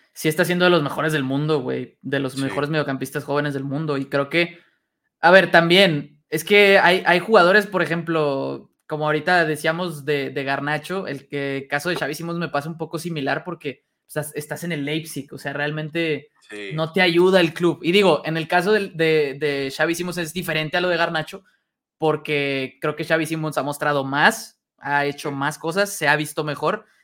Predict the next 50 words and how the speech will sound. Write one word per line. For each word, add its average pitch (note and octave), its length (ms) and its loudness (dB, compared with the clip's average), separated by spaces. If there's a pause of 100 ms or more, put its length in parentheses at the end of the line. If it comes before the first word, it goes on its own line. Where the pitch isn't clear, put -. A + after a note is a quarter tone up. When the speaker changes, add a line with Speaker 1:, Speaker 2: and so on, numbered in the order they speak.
Speaker 1:
y E3 80 -4
además E3 280 0
está F#3 200 0
en F#3 80 0
un F#3 120 0
club F3+ 280 -6
que E3 100 -2
no D3 220 -4
está D3 220 -6
en D#3+ 180 -8
crisis, E3 560 -8 (140)
como C#3+ 180 -8
el C#3+ 120 -8
United, E3 460 -6 (400)
o D3 200 -4
Speaker 2:
Sí, C#3+ 80 -12
Speaker 1:
que D3+ 40 -6
Speaker 2:
sí, B2 60 -10
Speaker 1:
por D3 100 -4
lo D3 60 0
Speaker 2:
sí. C#3+ 40 -4
Speaker 1:
menos E3+ 180 -4
no E3+ 180 -2
se E3+ 140 -6
ve D#3+ 120 0
como D#3+ 240 -6
tal. F3+ 200 2
Digo, D3+ 300 -4
¿qué C#3+ 200 -8
crisis D3+ 300 -8
puede D3 160 -2
tener D3 220 -6
Leipzig D3 360 -6
si C3 340 -10
nació C#3+ 380 -6
hace C#3+ 140 -4
Speaker 2:
<laughs> C3 260 -6 (120)
Speaker 1:
once D3 280 -2
años C#3+ 260 -2
o C#3+ 60 -8
no C3+ 80 -8
sé C#3+ 80 -8
Speaker 2:
Sí. - 60 -8
Speaker 1:
cuánto C#3+ 220 -8
tiene? C#3+ 260 -8 (340)
Este, C3+ 260 -6
Speaker 2:
Sí. D3 60 -2
Speaker 1:
entonces, C#3 560 -6 (760)
pues D3 140 -4
no, D3 160 -2